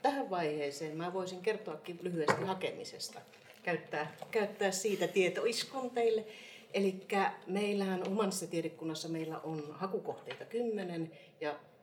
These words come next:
ja löytyy kir-, just kielten, kielten puolelta viisi niistä. Ja sitten on vielä historiaa, historiaa ku-, ja arkeologiaa, kulttuuriantropologiaa, informaatiotutkimusta.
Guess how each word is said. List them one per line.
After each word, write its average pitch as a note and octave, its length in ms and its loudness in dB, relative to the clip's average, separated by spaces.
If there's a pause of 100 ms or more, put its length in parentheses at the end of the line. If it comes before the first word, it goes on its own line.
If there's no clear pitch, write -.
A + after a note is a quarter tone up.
(200)
ja C#3+ 260 -4
löytyy D#3 320 0
kir-, F#3+ 360 0
just G3 280 -6
kielten, F3 460 -2 (100)
kielten A3 400 0
puolelta E3 420 2
viisi G#3+ 380 0
niistä. F#3+ 480 0 (440)
Ja E3 80 -2
sitten D#3+ 380 0
on D#3 120 0
vielä D#3 260 2
historiaa, D#3 760 0 (100)
historiaa E3 440 -2
ku-, D#3+ 180 -8 (120)
ja D3 220 -2
arkeologiaa, E3 760 -2
kulttuuriantropologiaa, E3 920 -4
informaatiotutkimusta. F3 1400 -6